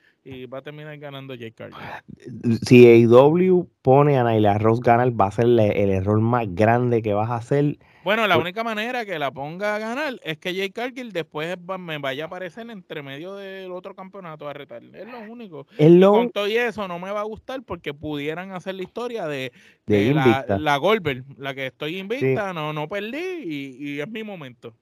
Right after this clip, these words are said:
Speaker 2: Así mismo es, en eso yo estoy de acuerdo. Oye, próxima lucha.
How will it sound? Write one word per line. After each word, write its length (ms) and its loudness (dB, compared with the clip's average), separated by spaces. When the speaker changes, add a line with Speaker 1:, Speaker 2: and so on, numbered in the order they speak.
Speaker 2:
Así 260 2
mismo 280 0
es, 100 -6
en 200 -2
eso 140 -4
yo 80 0
estoy 200 -4
de 80 0
acuerdo. 420 -4
Oye, 420 2
próxima 440 0
lucha. 380 -4